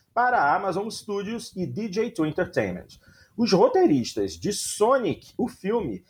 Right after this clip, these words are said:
Pat Casey e Josh Miller também serão produtores executivos, além de Joseph Fares, né, que é um dos desenvolvedores do jogo, e Oscar Volontes, da Hazelight Studios, responsável pelo jogo de sucesso.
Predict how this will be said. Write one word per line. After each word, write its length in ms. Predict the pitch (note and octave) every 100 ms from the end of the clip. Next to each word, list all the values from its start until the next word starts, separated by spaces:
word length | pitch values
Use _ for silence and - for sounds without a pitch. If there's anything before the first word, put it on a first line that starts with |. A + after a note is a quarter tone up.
| _ -
Pat 240 | E3+ E3+
Casey 520 | - F3 C#3 - G2 -
e 80 | B2+
Josh 360 | D3 D#3 -
Miller 460 | D3 D3 E3+ F#3 -
também 420 | C4 A3 E3 A#3
serão 360 | - G3+ F#3+ A3+
produtores 640 | G#3+ F3+ E3+ C3+ A2 A2
executivos, 800 | A#2+ C#3+ - F#3 G#3 B3+ - - _ _ -
além 280 | D3 D3+ D3+
de 160 | C#3+
Joseph 520 | A2 G3 G#3+ A#3 A#3 -
Fares, 380 | A#3 D#3+ A#3+
né, 160 | C#3 C#3
que 120 | -
é 20 |
um 120 | A#2 A#2+
dos 200 | A2 -
desenvolvedores 720 | G#2+ G#2+ A2 A#2 A2+ B2 F#2+
do 220 | F#2+ B3
jogo, 420 | F#3 F3+ G#3 C4+ - _ _ _
e 80 | F3
Oscar 460 | B3 B3+ C4+ C4
Volontes, 640 | A#3+ B3 A3 A#3+ C4 C#4 -
da 120 | D#3
Hazelight 500 | C#3 C#3+ D3 D#3 E3+
Studios, 460 | - A#3 A#3 A#2+ G#2
responsável 560 | G#2 - C#3 - F#2
pelo 240 | G#2 C3 D3+
jogo 240 | B2+ A2
de 60 | A#2
sucesso. 600 | G3 - F#2 D#2 -